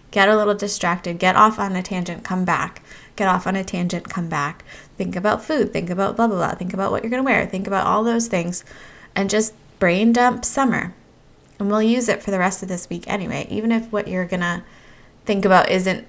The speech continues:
related to a schedule, just write it down. We'll use it. Okay, now this is a step I often leave out.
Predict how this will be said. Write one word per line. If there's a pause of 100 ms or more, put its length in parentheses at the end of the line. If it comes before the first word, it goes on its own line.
related
to
a
schedule,
just
write
it
down. (320)
We'll
use
it. (680)
Okay,
now
this
is
a
step
I
often
leave
out.